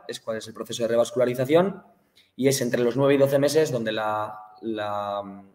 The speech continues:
la plastia empieza a ejercer una labor de, de vida normal, por decirlo de alguna manera,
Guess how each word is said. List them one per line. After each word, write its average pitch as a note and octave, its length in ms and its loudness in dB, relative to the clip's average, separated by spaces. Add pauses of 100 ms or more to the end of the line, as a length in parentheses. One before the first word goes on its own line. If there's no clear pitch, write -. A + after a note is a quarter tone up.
(100)
la A2+ 140 -4
plastia D3 460 4 (120)
empieza C3 540 4 (600)
a A#2 240 -4
ejercer - 680 4 (360)
una C#3 260 2
labor C3 440 6
de, A2+ 340 -2
de A#2 120 -4
vida C3+ 200 2
normal, A#2 500 -2
por A2 120 -12
decirlo A#2 260 -2
de - 20 4
alguna A2 220 -4
manera, G#2 340 -12